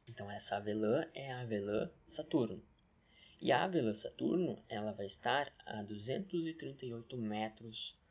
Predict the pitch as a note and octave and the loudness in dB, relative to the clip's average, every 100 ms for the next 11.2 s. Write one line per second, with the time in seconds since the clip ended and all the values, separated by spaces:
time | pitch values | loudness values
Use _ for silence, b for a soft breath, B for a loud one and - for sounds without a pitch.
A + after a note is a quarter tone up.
0 | _ - A2 G#2 G2 - G#2 G2+ G2+ G2 | _ -4 0 0 0 -2 -4 -2 -4 -6
1 | G2+ - - _ b b _ _ - D3 | -10 -14 -16 _ b b _ _ -6 -2
2 | C#3 C#3+ B2+ B2 A#2 G2+ G2+ A2 A2+ G#2+ | -2 -2 -8 -8 -6 -6 -4 -2 0 -2
3 | - - - - _ _ _ _ _ - | -4 -6 -8 -12 _ _ _ _ _ -6
4 | G#2+ G2 F#2+ G2 A2+ E3+ D3+ A2 G2+ G2+ | 0 0 2 4 4 2 -2 -6 -4 -2
5 | A2 - - _ _ _ _ _ - - | -2 -2 -8 _ _ _ _ _ -20 -20
6 | - A2 G#2+ G2+ G#2 C3 - _ - - | -20 -18 -12 -6 -2 -2 -6 _ -14 0
7 | D#3+ D3 D3 - _ _ _ _ _ _ | 2 2 0 -12 _ _ _ _ _ _
8 | _ _ G#3 - - E3 D#3+ C3+ E3 - | _ _ -4 0 6 8 6 4 2 2
9 | - - - G2 G#2+ A#2+ D3 - - D3+ | -6 -8 -6 -2 0 -2 -4 -8 -10 -12
10 | - - G#2+ - - A#2 A#2 A2 G2 F#2+ | -10 -6 -4 -4 -4 -4 -2 -2 -4 -6
11 | - | -12